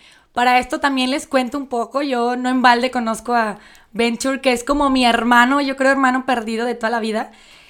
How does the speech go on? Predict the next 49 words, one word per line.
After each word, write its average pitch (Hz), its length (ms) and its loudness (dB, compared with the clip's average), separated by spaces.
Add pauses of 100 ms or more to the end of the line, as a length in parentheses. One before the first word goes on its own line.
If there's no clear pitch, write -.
(120)
Y 277 200 2
toda 285 280 6
esta 330 340 6
onda 294 220 2
de 285 60 4
hacer 247 280 -2
podcast 262 400 -2
y 247 40 -4
más 240 260 0
el 254 200 -2
concepto 247 440 -2
que 269 80 -4
tiene 247 300 -2
esto, 233 200 -10
¿no? 226 260 -6 (300)
De 254 100 0
una 302 220 0
canción 269 400 -6
que 311 60 -4
en 311 80 -2
el 277 80 -2
momento 254 380 -4
te 302 80 -6
esté 269 120 -2
aportando, 254 600 -2
porque 233 260 -8
creo 226 120 -6
que 247 60 -8
tiene 277 300 -4 (440)
mucho 285 280 4
que 330 120 4
ver 320 200 6
lo 285 80 2
que - 80 -2
escuchamos 285 640 2 (100)
a 220 100 -2
la 220 120 6
vez 254 200 2
con 277 160 -8
cómo 214 220 -8
nos 202 160 -10
sentimos 247 540 -6
y - 80 -8
lo 196 100 -8
que 196 120 -6
somos, 277 320 -4
¿estás 214 200 -8
de 247 60 -8
acuerdo? 247 320 -6